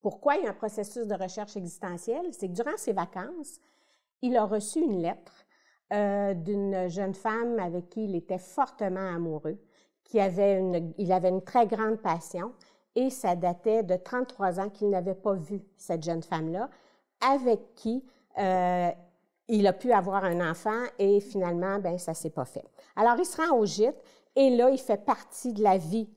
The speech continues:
du gîte, où il rencontre des personnes merveilleuses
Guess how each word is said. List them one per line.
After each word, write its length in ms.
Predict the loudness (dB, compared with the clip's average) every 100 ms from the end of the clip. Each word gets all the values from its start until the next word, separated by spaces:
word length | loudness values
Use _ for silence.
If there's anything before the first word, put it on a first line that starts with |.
| -8
du 140 | -6
gîte, 380 | -2 -2 -4 -4
où 80 | 2
il 100 | 4
rencontre 520 | 4 2 0 2 2 2
des 140 | 0
personnes 580 | 2 -2 0 0 0 0
merveilleuses 720 | 0 2 2 2 2 0 -6